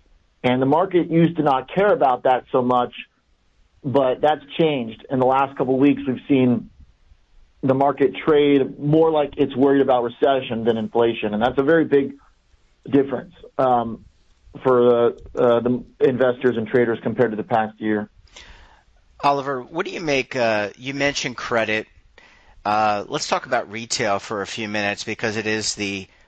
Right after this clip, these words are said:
Speaker 2: joyous holiday season, and that means that, I was just talking to my mom, by the way, on the phone, and she told me she was getting some things for my niece and nephew in Boston. So, yeah, they were looking for some Legos and things like that, so that's nice. But what do you, what do you,
Speaker 1: <laughs> Nice.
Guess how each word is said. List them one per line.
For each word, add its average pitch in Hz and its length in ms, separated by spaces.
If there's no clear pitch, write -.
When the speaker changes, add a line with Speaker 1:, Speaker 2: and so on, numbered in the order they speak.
Speaker 2:
joyous 110 460
holiday 120 540
season, 113 480
and 107 160
that 104 160
means 104 300
that, 104 280
I - 20
was 104 120
just - 180
talking 107 280
to 98 40
my 101 120
mom, 101 280
by 90 120
the 90 100
way, 92 120
on 98 120
the 95 80
phone, 104 240
and 95 100
she 101 120
told 92 200
me 98 200
she 123 140
was 98 100
getting 110 240
some 104 220
things 104 260
for 107 140
my 101 260
niece 107 380
and 107 100
nephew 110 380
in 117 100
Boston. 95 480
So, 95 300
yeah, 101 240
they 104 180
were 104 140
looking 101 240
for - 100
some 95 220
Legos 101 600
and 90 120
things 95 200
like 92 140
that, 87 200
so - 140
that's 92 240
nice. 92 260
But 143 260
what 180 120
do 196 40
you, 190 80
what 143 160
do 165 60
you, 160 100
Speaker 1:
<laughs> 139 80
Nice. - 400